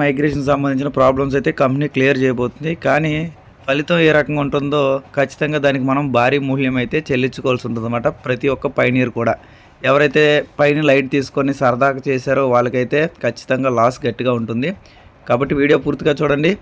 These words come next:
ఓకేనా? ఇన్నిసార్లు చెప్తున్నాను కాబట్టి చూడండి, ఎందుకంటే రెండు రోజులే ఉంది. ఆ, ఎవరికైనా సరే బెనిఫిట్ అయ్యే అవకాశం ఉంది కాబట్టి చూడండి, ఓకే? ఫస్ట్ మనకు వచ్చే చేంజ్ ఏంటంటే చాలామంది అయితే మైనింగ్ ఎప్పటి నుంచో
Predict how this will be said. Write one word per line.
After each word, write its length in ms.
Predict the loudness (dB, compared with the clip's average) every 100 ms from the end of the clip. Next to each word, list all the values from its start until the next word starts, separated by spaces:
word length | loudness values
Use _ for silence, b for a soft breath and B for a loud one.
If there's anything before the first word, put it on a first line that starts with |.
| -12 -20 -20 -18
ఓకేనా? 240 | -4 0 0 0
ఇన్నిసార్లు 320 | 0 2 2
చెప్తున్నాను 320 | 0 0 0 2
కాబట్టి 260 | 2 0 -2
చూడండి, 240 | -2 0 -2
ఎందుకంటే 260 | -2 -2 -2
రెండు 120 | 0
రోజులే 200 | 2 2 0
ఉంది. 140 | -2 -4 -6 B B B B B -8 0
ఆ, 40 | 2 4
ఎవరికైనా 340 | 4 2 0 0
సరే 140 | 0 0
బెనిఫిట్ 300 | 0 -2 0 2
అయ్యే 140 | 4 2
అవకాశం 320 | 0 -4 -2
ఉంది 120 | -2 -2
కాబట్టి 200 | -4 -6 -6
చూడండి, 300 | -4 -4 -8 -16 -6
ఓకే? 160 | -4 -4 -6 -20 -20 -20 -20 -12 -4
ఫస్ట్ 260 | -2 0 2
మనకు 200 | 2 2
వచ్చే 200 | 0 -2 -6 0
చేంజ్ 240 | 0 2 2
ఏంటంటే 380 | 2 0 0 0 0 -4 -10 B B B -4
చాలామంది 540 | 2 4 4 2 2 2
అయితే 180 | 0 -2 0
మైనింగ్ 260 | 0 0 0 -2
ఎప్పటి 180 | -2 -2
నుంచో 140 | 0